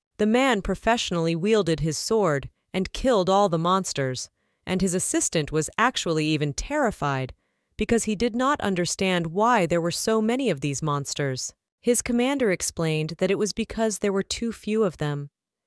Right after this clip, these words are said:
It would be easy to deal with them if there were at least five of them.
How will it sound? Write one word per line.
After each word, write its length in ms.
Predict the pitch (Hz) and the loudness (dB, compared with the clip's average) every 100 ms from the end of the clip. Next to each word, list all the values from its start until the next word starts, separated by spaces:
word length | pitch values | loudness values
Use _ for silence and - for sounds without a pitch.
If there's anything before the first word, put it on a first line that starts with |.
| _ _ - | _ _ 0
It 140 | 226 | 0
would 180 | 233 254 | 2 -2
be 120 | 240 | -2
easy 400 | 240 240 262 254 | -4 -2 -2 -2
to 160 | 226 208 | 0 -2
deal 280 | 175 220 247 | 2 2 2
with 180 | 196 - | 0 0
them 260 | 147 147 - | -4 -4 -6
if 160 | 185 - | -6 0
there 160 | 196 | 0
were 180 | 190 190 | 2 2
at 120 | 185 | 2
least 300 | 190 190 - | 0 -4 -4
five 360 | - 196 190 180 | -4 0 0 0
of 120 | 147 | -4
them. 320 | 143 135 135 | -4 -6 -8